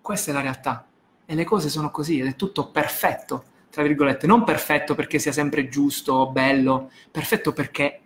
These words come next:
è così, è l'unica cosa che può accadere. E la vita te lo sta ricordando, basta sviluppare abbastanza, abbastanza attenzione per riuscire a vederlo. E questa attenzione la sviluppi anche grazie a questo tipo di, ehm, autoriflessioni.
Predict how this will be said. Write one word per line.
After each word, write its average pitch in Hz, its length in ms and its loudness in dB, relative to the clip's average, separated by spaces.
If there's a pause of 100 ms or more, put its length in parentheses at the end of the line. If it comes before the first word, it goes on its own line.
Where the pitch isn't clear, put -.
è 156 200 -6
così, 135 440 -2
è 135 100 -6
l'unica 147 340 -2
cosa 135 260 -2
che 135 120 -8
può - 180 -4
accadere. 127 500 -4 (380)
E 160 80 2
la 175 100 4
vita 190 200 4
te 160 100 2
lo 156 80 6
sta 156 180 2
ricordando, 143 760 0 (180)
basta 165 300 2
sviluppare 175 840 4 (200)
abbastanza, 156 920 2
abbastanza 160 560 2
attenzione 151 1000 0 (220)
per 156 80 2
riuscire 151 300 0
a 139 40 2
vederlo. 131 520 -4 (260)
E 165 100 -6
questa - 280 2
attenzione 214 480 4
la 170 100 4
sviluppi 185 420 0
anche 190 280 -2
grazie 139 360 -2
a 143 60 -6
questo 147 300 -6
tipo 143 320 -8
di, 135 200 -8 (540)
ehm, 135 760 -2 (500)
autoriflessioni. 135 1080 2